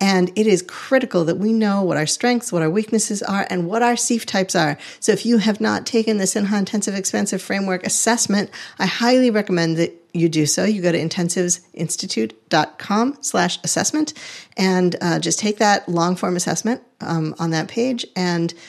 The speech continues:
it'll email you your score back. You'll get a score from zero to ten and, like, a little bit of a primer on what an intensive or an expansive is, in case you ended up here without knowing what an intensive or an expansive is. Um, intensives,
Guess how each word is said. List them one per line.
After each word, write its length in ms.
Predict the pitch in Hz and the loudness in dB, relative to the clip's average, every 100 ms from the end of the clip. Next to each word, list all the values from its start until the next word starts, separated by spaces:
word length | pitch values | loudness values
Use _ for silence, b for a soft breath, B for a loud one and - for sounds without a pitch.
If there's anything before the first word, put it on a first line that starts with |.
| B B B - | B B B 0
it'll 220 | 185 175 | 2 2
email 280 | 185 202 220 | 2 2 2
you 160 | 202 190 | 2 2
your 200 | 170 160 | 0 0
score 260 | - 151 | -2 -2
back. 300 | 147 208 240 | 0 0 0
You'll 100 | 208 | -4
get 120 | 175 156 | -2 -2
a 60 | |
score 260 | - 180 185 | -2 -2 -2
from 180 | 170 151 | -2 -2
zero 260 | 160 156 | 0 0
to 80 | 147 | -2
ten 360 | - 233 254 247 | -4 -2 0 2
and, 160 | 240 | 0
like, 140 | 262 269 | 0 2
a 60 | |
little 300 | 277 277 269 | 2 4 4
bit 160 | 226 214 | 4 2
of 80 | 190 | 0
a 80 | |
primer 340 | 175 208 196 165 | -2 -2 0 2
on 200 | 156 156 | 0 0
what 160 | 156 | 0
an 100 | 156 | 0
intensive 480 | 156 160 165 151 156 | 0 -2 -4 -4 -4
or 60 | 151 | -4
an 100 | 147 | -4
expansive 460 | - 160 156 156 | -2 -2 0 2
is, 220 | 170 160 - | 4 4 2
in 200 | 160 156 | -2 0
case 300 | 202 196 190 | 0 0 2
you 80 | |
ended 200 | 175 160 | 2 2
up 120 | 160 160 | 0 0
here 180 | 151 | 0
without 320 | 147 147 143 - | 2 2 0 4
knowing 400 | 202 151 151 151 B B B - | 4 4 2 -4 B B B -2
what 140 | 151 | 2
an 60 | 156 | 2
intensive 500 | 156 160 156 156 - | 0 -2 -2 -4 -4
or 60 | |
an 100 | 156 | -4
expansive 480 | 151 - 151 139 - | -4 -2 -4 -4 -4
is. 320 | 117 - - - B B B | -4 -6 -10 -12 B B B
Um, 380 | 156 151 147 - _ _ _ _ _ - | -2 0 -4 -8 _ _ _ _ _ 0
intensives, 600 | 196 180 208 185 175 165 | 2 2 2 0 0 -2